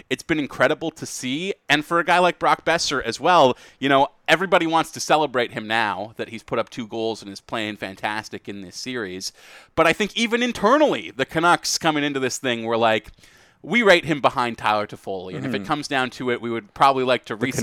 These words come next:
Speaker 2: Canucks, Drance,
Speaker 1: Tyler
Speaker 2: same
Speaker 1: Toffoli."
Speaker 2: thing. Yeah.
Speaker 1: Well, Travis Green. You know, where does this information come from?
Speaker 2: You said it.
Speaker 1: <laughs> Tra-, I think Travis Green prefers Tyler Toffoli to Brock Besser. There's something about Brock's game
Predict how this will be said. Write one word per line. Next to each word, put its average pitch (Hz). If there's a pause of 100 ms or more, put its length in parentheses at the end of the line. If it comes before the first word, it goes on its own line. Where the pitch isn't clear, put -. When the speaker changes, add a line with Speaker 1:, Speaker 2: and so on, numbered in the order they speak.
(100)
Speaker 2:
Canucks, 101
Drance, 98
Speaker 1:
Tyler 131
Speaker 2:
same 120
Speaker 1:
Toffoli." 117
Speaker 2:
thing. 113
Yeah. 104
Speaker 1:
Well, 95
Travis 135
Green. -
You 120
know, 123
where 156
does 156
this 139
information 117
come -
from? - (160)
Speaker 2:
You 101
said 90
it. -
Speaker 1:
<laughs> - (440)
Tra-, -
I 156
think 226
Travis 190
Green 165
prefers 160
Tyler 143
Toffoli 110 (280)
to 160
Brock 123
Besser. 147
There's 107
something 175
about 139
Brock's 131
game 120